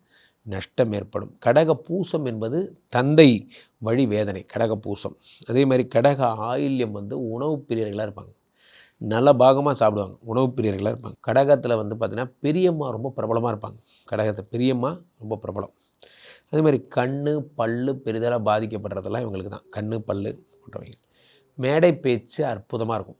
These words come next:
இவருடைய மேடை பேச்சு ரொம்ப பிரமாதமா இருக்கும். சகோதரர்களால் விரயம் என்பது ஏற்படுவதல், சகோதரர்கள் வெளிநாடு செல்லுதல், அதே மாதிரி ஆவணம் தொலைஞ்சு போறது. கடகராசிக்காரங்க பெரும்பாலும் இந்த, "சார், ப்ராப்பர்ட்டி வாங்கியிருந்தோம் சார், அந்த டாக்குமெண்ட் மிஸ் ஆயிருச்சு சார்," அதெல்லாம் அவங்க தான்.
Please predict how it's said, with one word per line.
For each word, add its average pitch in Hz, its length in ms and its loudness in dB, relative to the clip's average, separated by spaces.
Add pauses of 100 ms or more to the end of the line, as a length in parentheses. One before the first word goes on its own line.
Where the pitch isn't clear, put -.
(120)
இவருடைய 104 320 -6
மேடை 120 240 0
பேச்சு 113 300 -8
ரொம்ப 107 220 -4
பிரமாதமா 104 380 -4
இருக்கும். 107 320 -8 (640)
சகோதரர்களால் 135 800 6
விரயம் 127 440 2 (100)
என்பது 107 360 -4
ஏற்படுவதல், 101 580 -4
சகோதரர்கள் 123 760 0
வெளிநாடு 120 460 -4
செல்லுதல், 98 420 -8 (480)
அதே 123 220 0
மாதிரி 117 400 0 (460)
ஆவணம் 143 640 2
தொலைஞ்சு 135 300 2
போறது. 101 260 -4 (100)
கடகராசிக்காரங்க 117 680 0
பெரும்பாலும் 113 420 -4
இந்த, 110 300 -8 (280)
"சார், 113 220 -8
ப்ராப்பர்ட்டி 123 420 0
வாங்கியிருந்தோம் 110 580 -2
சார், 120 120 0
அந்த 104 200 -4
டாக்குமெண்ட் 131 480 -2
மிஸ் 110 260 -2
ஆயிருச்சு 110 340 0
சார்," 95 140 -4
அதெல்லாம் 110 280 -2
அவங்க 98 180 -4
தான். - 160 -10